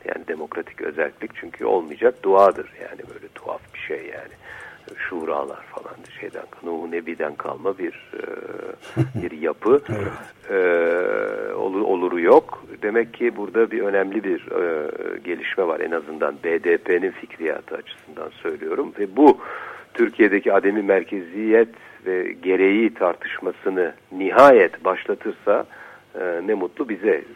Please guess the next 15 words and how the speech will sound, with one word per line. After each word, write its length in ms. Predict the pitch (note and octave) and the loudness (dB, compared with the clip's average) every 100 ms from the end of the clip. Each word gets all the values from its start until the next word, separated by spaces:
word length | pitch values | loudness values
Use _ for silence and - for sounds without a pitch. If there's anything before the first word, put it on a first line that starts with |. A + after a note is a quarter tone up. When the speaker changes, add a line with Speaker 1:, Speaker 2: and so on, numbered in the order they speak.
| - | -8
Speaker 1:
ki 260 | C3 C3 G#2 | -2 0 2
bu, 320 | A#2+ B2+ - | 2 2 2
e, 300 | G2 F#2 F2 | -6 -6 -6
yani 300 | F#2 F2 F2+ | -4 -6 -8
Kürt 380 | - - G#2 - - - - - | -8 -4 -4 -6 -16 -14 -14 -8
siyasetinin 640 | E2+ D#2+ E2+ - E2+ G2+ | -8 -8 -14 -12 -10 -8
zaten, 420 | F2 D2+ - B2 - - - - | -6 -6 -2 -4 -4 -18 -14 -6
ki 120 | F#2+ | -2
bu 100 | F#2+ | 0
sadece 420 | - G#2 F#2 F2+ | 6 6 6 4
B 180 | F2 E2 | 4 6
D 100 | F2 | 4
P 260 | - G2 | 8 6
de 160 | E2 D2+ | 6 -2
değil, 240 | C#2 D2 | -6 -10